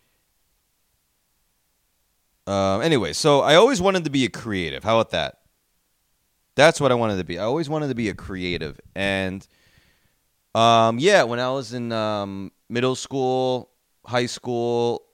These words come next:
I always took, like, like, I always had that interest in being an actor and being a writer. I would always, like, if I had an elective, I would take creative writing. Um, I always, like, drew my own comic books, wrote my own short stories.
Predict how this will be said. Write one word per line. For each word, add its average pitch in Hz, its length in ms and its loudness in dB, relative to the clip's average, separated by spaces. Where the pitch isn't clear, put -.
I 101 100 0
always 123 360 -2
took, 135 180 -8
like, 113 160 -4
like, 107 160 -4
I 110 120 -2
always 127 260 -2
had 101 280 -4
that 98 140 -2
interest 87 600 -14
in 92 160 -12
being 87 180 -8
an 80 80 -12
actor 82 760 -8
and 82 120 -14
being 82 140 -10
a 76 60 -10
writer. 78 560 -6
I 92 120 -6
would 92 100 -6
always, 110 480 -6
like, 95 140 -10
if 98 60 -8
I 107 80 -2
had 113 120 -2
an 104 100 -10
elective, 90 480 -4
I 90 80 -2
would 82 140 -6
take 98 180 -6
creative 82 400 -8
writing. 104 560 0
Um, 78 540 -6
I 98 80 -6
always, 104 240 -6
like, 85 120 -6
drew 107 140 -8
my 85 140 -6
own 78 120 -12
comic 90 360 -8
books, 98 280 -4
wrote 87 140 -6
my 85 140 -8
own 80 160 -8
short 76 220 -14
stories. 101 640 -4